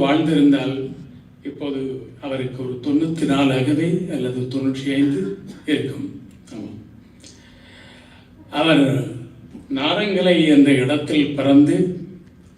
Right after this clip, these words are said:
லெஜர்வத்தை எனும் தோட்டத்தில் கணக்கு பிள்ளையாக பணியாற்றி அந்த தோட்டத்தில் தோட்டத்துறையாக அப்போது நியமனம் பெற்ற ரஞ்சன் விஜயரத்ன பின்னாளில்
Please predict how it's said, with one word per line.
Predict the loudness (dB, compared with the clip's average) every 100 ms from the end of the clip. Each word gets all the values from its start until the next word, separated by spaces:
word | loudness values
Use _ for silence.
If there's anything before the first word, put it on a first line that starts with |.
| -20 -20 -20 -20 -20 -20 -10
லெஜர்வத்தை | -2 0 6 6 8 6 6 4 4 4
எனும் | 4 0 -2
தோட்டத்தில் | -2 -2 -4 -4 -4 -4 -6 -10 -18 -20 -8
கணக்கு | -2 -2 0
பிள்ளையாக | 0 2 2 0 -2 -4
பணியாற்றி | 2 4 4 2 -2 -6 -8 -10 -16 -20 -20 -20 -20 -20 -20 -20 -20 -20 -10
அந்த | -6 -2 0 4
தோட்டத்தில் | 6 6 6 6 6 6 6 4 4
தோட்டத்துறையாக | 2 2 -2 -4 -4 0 4 4 4 2 2 2 0 -4 -12 -18 -20 -20 -16
அப்போது | -12 -6 -2 0 2
நியமனம் | 2 2 0 0 -2
பெற்ற | -4 -4 -4 -4 -8 -16 -20 -20 -20 -20 -20 -14 -4
ரஞ்சன் | 0 2 4 4 4 2
விஜயரத்ன | 2 2 2 0 -4 -6 -8 -10 -14 -20 -20 -20 -20 -20 -20 -20 -14
பின்னாளில் | -8 -4 0 2 2